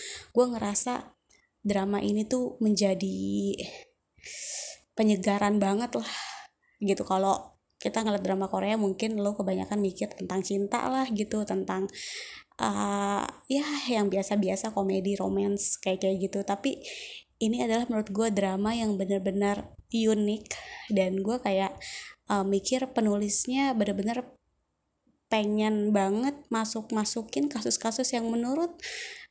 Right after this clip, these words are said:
eh, dia itu memang pantas untuk kita pikirin juga secara bersama gitu. Yang tadi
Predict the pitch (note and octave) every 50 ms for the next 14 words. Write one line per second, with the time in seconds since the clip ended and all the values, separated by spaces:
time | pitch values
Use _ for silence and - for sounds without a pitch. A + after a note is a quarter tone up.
0 | - - A3 G#3+ G3+ G3+ G3+ F#3+ F3+ F#3+ G3+ G#3+ A3+ A3 - C#4+ C#4+ C#4+ C#4+ -
1 | - - A3 G#3+ G3+ G3+ G3+ G3 G3+ G3+ G3+ G3 G3+ G3+ G3+ B3 - - A#3 G#3
2 | G#3+ G#3 - - G#3+ G#3 - G3+ G3+ - G#3 - - G#3 G#3 G3+ G3+ G3+ F#3+ -
3 | G3 - G3 G3+ G3 - - G3 F#3+ G3 F#3+ F#3 F#3+ G3+ - - G#3 G#3 G#3+ G#3+
4 | - - G#3 F#3+ F#3 - - - F#3+ E3+ G3 G#3+ G3+ F#3 G3 F#3+